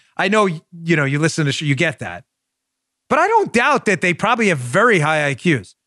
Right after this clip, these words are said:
Mitt Romney's probably very intelligent. John Kerry's probably a smart man as well. Book smart. And Liz Cheney, too. I don't doubt that. It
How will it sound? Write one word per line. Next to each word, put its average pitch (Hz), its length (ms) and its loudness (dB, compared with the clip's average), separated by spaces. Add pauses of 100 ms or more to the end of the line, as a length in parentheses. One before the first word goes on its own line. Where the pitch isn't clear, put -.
(1040)
Mitt 202 160 2
Romney's 208 380 0
probably 220 260 0
very 185 240 2
intelligent. 151 500 -2
John 151 240 -2
Kerry's 156 360 -2
probably 135 260 0
a 123 40 -6
smart 135 300 -2
man 123 220 -2
as 110 140 -8
well. 113 280 -6 (840)
Book 175 160 0
smart. 127 400 -8
And 202 140 0
Liz 240 180 2
Cheney, 247 300 0
too. 254 160 2
I 208 100 2
don't 269 160 0
doubt 185 280 0
that. 143 220 0
It 175 100 -6